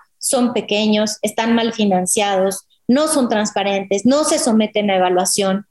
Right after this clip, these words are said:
¿no? La única evaluación que existe son unas encuestas que se les hacen a los beneficiarios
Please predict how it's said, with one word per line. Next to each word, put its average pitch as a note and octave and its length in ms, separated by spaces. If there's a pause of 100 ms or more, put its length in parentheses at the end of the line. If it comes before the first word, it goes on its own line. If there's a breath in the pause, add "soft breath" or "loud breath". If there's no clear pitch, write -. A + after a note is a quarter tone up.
(200)
¿no? A3+ 240
La B3+ 160
única D#4 260
evaluación A#3 460
que A#3+ 80
existe A#3+ 400
son A#3+ 180
unas A#3+ 280
encuestas A3+ 680
que G#3+ 60
se G#3 160
les G3+ 180
hacen A3+ 240
a A3 60
los G3+ 160
beneficiarios G#3+ 760